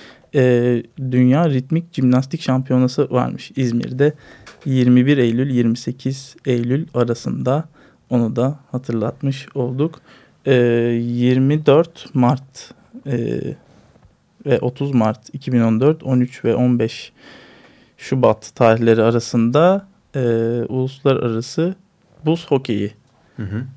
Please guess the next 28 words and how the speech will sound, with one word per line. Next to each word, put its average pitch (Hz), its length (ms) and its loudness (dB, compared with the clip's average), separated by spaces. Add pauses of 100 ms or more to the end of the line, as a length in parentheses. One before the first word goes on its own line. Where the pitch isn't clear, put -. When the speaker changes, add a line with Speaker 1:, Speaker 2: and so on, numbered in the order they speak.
(140)
Speaker 1:
on 156 160 2
sekiz 123 280 -2
yaş 120 180 -2
altı 113 340 -4
dünya 135 260 6
şampiyonası 117 600 -4 (260)
yapılacak. 123 640 -4 (220)
Speaker 2:
Üçüncü 135 320 -4
kategoride 120 500 0
Speaker 1:
Üçüncü 123 160 2
Speaker 2:
dünyada. 101 280 2
Speaker 1:
kategoride. 147 440 -2 (1040)
Ve 123 320 4
bunların 127 300 4
arasında 127 520 0
en 131 260 0
büyük 143 300 -8 (180)
organizasyonlardan 123 1120 -2
bir 135 100 -6
tanesi 127 400 -2
de 180 140 4 (460)
fiba 156 500 4
Kadınlar 135 760 0
Dünya 123 280 4
Şampiyonası 135 760 -10 (160)
A 123 180 -2
takım - 280 -6
düzeyinde. 131 460 -8